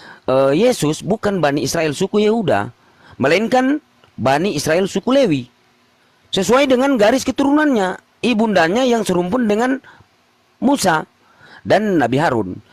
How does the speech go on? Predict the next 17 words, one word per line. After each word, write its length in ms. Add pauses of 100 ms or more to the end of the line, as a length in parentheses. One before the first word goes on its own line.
(160)
Sesuai 580 (320)
dengan 160
sejarah 400
bahwa 400
imam-imam 560
Bani 320
Israel 400
umumnya 480
memang 320
berasal 320
dari 320 (240)
suku 240
Lewi. 320 (320)
Tentang 480
ha-, 240
tentang 400
ini, 480